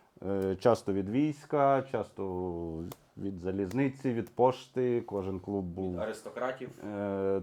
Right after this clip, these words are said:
Speaker 1: та, від якихось багатих спонсорів.
Speaker 2: А
Speaker 1: Україн-
Speaker 2: хто ж тоді українські фінансував?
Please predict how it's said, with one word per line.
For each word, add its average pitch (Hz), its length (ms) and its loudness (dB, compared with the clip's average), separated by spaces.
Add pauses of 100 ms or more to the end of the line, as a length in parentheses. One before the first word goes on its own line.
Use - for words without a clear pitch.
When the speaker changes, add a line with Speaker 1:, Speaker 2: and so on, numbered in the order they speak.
(100)
Speaker 1:
та, 92 300 10
від 147 260 4
якихось 110 640 2
багатих 104 460 6
спонсорів. 170 760 4
Speaker 2:
А - 320 -8
Speaker 1:
Україн- 151 300 10
Speaker 2:
хто 208 120 8
ж 170 80 0
тоді 208 120 -2
українські 190 360 -4 (100)
фінансував? 78 400 -16